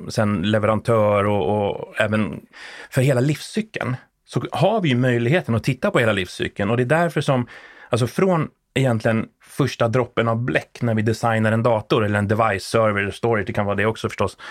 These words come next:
så tittar vi på, okej, men hur ska vi tillverka den så miljövänligt som möjligt? Även sociala aspekter där också då, även om det är en liten sidospår kanske, men vilka material?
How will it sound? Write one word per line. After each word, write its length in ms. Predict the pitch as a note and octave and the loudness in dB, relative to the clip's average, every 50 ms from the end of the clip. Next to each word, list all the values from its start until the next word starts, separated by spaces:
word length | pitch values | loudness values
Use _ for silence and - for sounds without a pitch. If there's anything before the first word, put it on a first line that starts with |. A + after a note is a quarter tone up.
| - - - - - - - - - | -18 -18 -18 -18 -18 -20 -20 -20 -12
så 120 | - - B2 | -8 -8 -4
tittar 320 | - - D3 C#3+ - E3 | -2 -2 -2 0 0 0
vi 80 | D#3+ D3 | 0 2
på, 140 | - B2+ A2 | 2 0 0
okej, 160 | A2+ C3+ B2+ | 0 0 0
men 80 | B2 | 0
hur 360 | A#2 G#2+ D3+ F#3 F#3+ F3+ F3+ E3+ | 2 2 2 2 2 2 2 0
ska 420 | - - - C#3+ B2+ B2 A#2+ A#2 | -2 -2 0 0 2 2 2 2
vi 240 | A2+ A#2 A2+ A#2 - | 2 0 0 -2 -2
tillverka 540 | - - C3+ A#2+ G2+ G2 F#2+ F#2 F#2 - A#2 | -2 -2 0 0 0 0 -2 -2 -2 -2 -2
den 80 | A#2 | -2
så 100 | - B2+ | 0 0
miljövänligt 500 | B2+ B2+ C3 B2+ A#2+ A#2 A#2+ A#2+ B2 A#2 | 0 0 2 2 2 2 0 0 -2 -2
som 100 | - C#3 | 0 0
möjligt? 400 | C3+ B2 A#2+ D#3+ F3 - - - _ _ _ _ _ - - - - - - - _ - | 0 2 0 -2 -4 -6 -14 -20 _ _ _ _ _ -20 -20 -20 -20 -20 -20 -14 _ 0
Även 240 | - A2+ A2 A2 G#2+ | 0 2 2 2 0
sociala 480 | - B2 - - - G2+ G2+ G#2 A#2+ C#3+ | 0 -2 -2 0 0 2 2 2 2 0
aspekter 420 | C3 - - C3 A#2 - - C#3 | 0 0 -2 -4 -2 -2 -2 0
där 260 | B2+ B2 B2+ C#3+ D3+ - | 2 2 2 0 0 -2
också 240 | - A#2 - - A2+ | -4 -4 -2 0 0
då, 160 | A2+ A2+ B2+ B2 A#2+ | 0 0 0 -2 -2
även 160 | A#2+ A2 A2 | 0 0 0
om 240 | A2+ A2+ - - - _ _ _ _ _ - | 0 0 -2 -6 -8 _ _ _ _ _ -2
det 120 | B2 A2+ | -2 0
är 40 | A2 | -2
en 240 | G#2+ - G#2 G#2+ A2 | -2 -2 -2 -2 0
liten 440 | A#2 G#2+ - - A2+ A2 G#2+ - | -2 -2 -2 -2 0 0 -2 -2
sidospår 420 | - - A#2 A2 A2 - - A#2 G#2 | -4 -2 -2 -2 -2 -2 -2 -2 0
kanske, 260 | G#2 A#2+ A2+ - A#2 | 0 0 -2 0 0
men 180 | A2+ A#2+ A#2 A2 - - - - - - - - - - - - | 0 0 0 -2 -6 -12 -16 -16 -16 -16 -18 -18 -18 -14 -6 -2
vilka 220 | A#2 A2+ - B2 | -2 0 2 2
material? 520 | A2+ A2 - B2+ A#2+ A#2 A#2+ B2+ C#3 D3 | 0 0 0 0 2 2 2 0 -2 -4